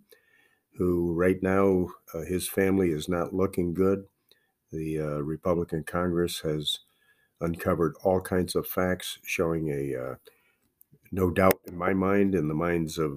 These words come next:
uh, the Republican conservatives looking into this, a, uh, a crooked crime family, and that's the Biden family. So these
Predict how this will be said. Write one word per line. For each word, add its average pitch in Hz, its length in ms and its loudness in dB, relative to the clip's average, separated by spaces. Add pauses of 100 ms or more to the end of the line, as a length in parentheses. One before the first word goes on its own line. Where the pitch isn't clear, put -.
uh, 73 160 -2
the 71 120 -8
Republican 78 680 -2 (120)
conservatives 82 680 2
looking 82 320 0
into 82 240 0
this, 85 300 0 (520)
a, 80 300 0
uh, 76 280 -2 (580)
a 90 80 -8
crooked 101 580 2 (380)
crime 95 340 6
family, 85 600 0 (840)
and 80 160 -6
that's 85 280 -4
the - 120 -4
Biden 82 420 0
family. 64 460 -6 (1000)
So 80 500 0
these 95 360 4